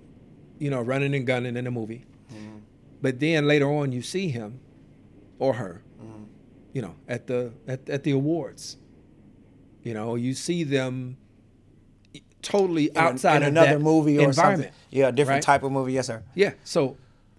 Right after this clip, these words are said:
Speaker 1: i-, it is, it is something that is really exclusive to, uh,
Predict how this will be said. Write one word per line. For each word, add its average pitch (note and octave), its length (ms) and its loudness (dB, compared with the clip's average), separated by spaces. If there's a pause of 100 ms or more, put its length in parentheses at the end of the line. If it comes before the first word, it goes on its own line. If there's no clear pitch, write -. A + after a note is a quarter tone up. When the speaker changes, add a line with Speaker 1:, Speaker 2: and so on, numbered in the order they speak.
(180)
Speaker 1:
i-, - 60 -20 (220)
it F3+ 160 2
is, D#3 320 0
it E3+ 140 0
is D3 140 0
something E3+ 320 0
that D3 160 0
is C3 280 -4 (140)
really E3+ 300 0
exclusive C#3+ 680 -6 (160)
to, A#2+ 420 -2 (680)
uh, A#2+ 220 -6